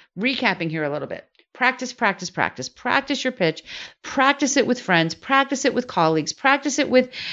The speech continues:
other people in your coaching programs. Practice it with, you know, with,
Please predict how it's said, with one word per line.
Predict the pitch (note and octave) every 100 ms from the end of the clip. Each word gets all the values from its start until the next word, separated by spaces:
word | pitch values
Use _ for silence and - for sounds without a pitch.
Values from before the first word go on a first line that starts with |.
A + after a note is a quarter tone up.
| -
other | - C#4
people | C#4+ C#4
in |
your | B3
coaching | - G3 F3+ F3
programs. | F3 E3+ F3 - _ _
Practice | - - C4+ D#4 D#4 D#4
it | D4+ -
with, | B3 A#3+ A#3+ - - - -
you | - A3
know, | F3 E3 E3
with, | - B3+ B3+